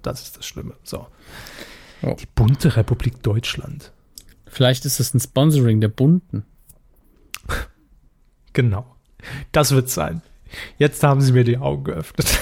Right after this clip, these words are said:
Speaker 1: <laughs>
Speaker 2: Herr Hammes hat mir die Augen geöffnet. Die Bunte steckt hinter allem.
Speaker 1: Ja,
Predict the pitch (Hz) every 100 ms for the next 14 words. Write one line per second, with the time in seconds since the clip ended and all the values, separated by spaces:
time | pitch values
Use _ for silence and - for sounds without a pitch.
0 | - 131 - 208 - 392 180 - - -
1 | - - - - - - - - - -
2 | - - - 127 143 151 - 135 - 131
3 | 127 131 131 120 110 - 113 - 120 139
4 | 147 131 - 117 - 113 110 110 110 110
5 | - _ - - - - - 127